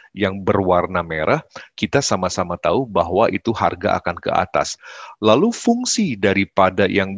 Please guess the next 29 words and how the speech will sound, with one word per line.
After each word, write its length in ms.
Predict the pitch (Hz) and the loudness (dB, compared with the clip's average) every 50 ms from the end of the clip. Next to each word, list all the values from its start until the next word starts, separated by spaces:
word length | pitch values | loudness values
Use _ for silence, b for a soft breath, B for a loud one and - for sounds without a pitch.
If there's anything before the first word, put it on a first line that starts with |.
| 92 | -2
berwarna 480 | 101 - 98 92 92 90 - - 92 92 | 0 0 2 4 2 2 2 0 -4 -4
biru 320 | 87 90 90 92 90 90 | -2 -2 -2 -2 -2 -4
muda 320 | 85 90 87 87 90 90 85 | -4 -6 -8 -4 -2 -2 -2
ini, 320 | 78 76 - 78 80 170 185 | -2 -4 -8 -10 -12 -12 -12
eh, 460 | - _ _ - 92 92 90 85 80 | -14 _ _ -6 -4 -2 -2 0 0
atau 260 | 82 87 - - 90 - | 0 -2 0 0 -2 0
A 80 | 92 92 | 0 -2
D 160 | 85 - 90 - 90 | 0 -2 -2 -2 -2
X 240 | - - - - | -2 -4 -4 -2
line, 240 | 69 69 76 92 131 - B B B B B B B _ _ | -2 -2 -2 -4 -8 -10 B B B B B B B _ _
ini 400 | 120 123 127 139 147 160 160 - - | 2 2 2 2 -2 -4 -6 -2 -2
adalah 640 | 110 104 95 85 82 92 87 87 92 98 107 110 127 - - _ | -2 -2 -2 -2 -2 0 0 2 4 4 4 2 0 -2 -8 _
untuk 500 | _ 127 139 135 139 139 - - 143 135 - _ - | _ 0 0 0 -2 -8 -2 -2 -2 -2 -2 _ -8
mengukur 800 | 110 104 101 95 98 101 113 131 131 - _ - 131 139 - - - _ _ _ _ _ _ _ _ _ _ | -4 -4 -4 -4 -4 -2 -2 -2 -2 -2 _ 0 2 2 2 0 -4 _ _ _ _ _ _ _ _ _ _
kekuatan 880 | _ - 139 131 - _ - 127 131 120 117 - _ 139 139 139 143 143 | _ 4 4 4 2 _ 4 6 6 6 6 2 _ 0 0 0 -2 -2
daripada 640 | 131 113 98 92 101 104 - - 98 90 87 113 127 | 0 2 2 2 2 -2 0 0 0 0 2 0 0
si 160 | - - 120 110 - | 0 0 -2 -2 0
tren 320 | - 98 107 107 104 107 | 0 2 2 2 0 -2
itu. 240 | 107 - 90 82 - _ _ _ B B B B B B B B - 92 | -4 -4 -6 -6 -8 _ _ _ B B B B B B B B -4 2
Jadi 320 | 113 104 98 - - 202 | 2 2 4 4 2 0
kalau 340 | - - 139 127 123 123 120 | 2 2 4 4 6 6 6
yang 300 | 117 117 117 117 110 101 | 6 4 2 0 -2 -4
biru 320 | 113 113 113 123 175 190 | 0 2 2 4 2 2
sedang 320 | 180 - 127 117 104 101 101 | 0 0 0 -2 -2 -2 0
di 160 | 101 92 87 | -2 -2 0
atas, 540 | 80 76 73 - - 135 170 - - - b b b b b b - | -2 -2 -4 0 0 0 0 0 -4 -8 b b b b b b 4
oh 240 | 117 110 98 87 | 6 6 6 4
berarti 320 | 82 - 98 95 92 - 156 | 2 2 2 2 2 0 -4
kita, 480 | - - 117 - _ - 156 170 190 | -2 -2 -4 -2 _ 2 2 2 2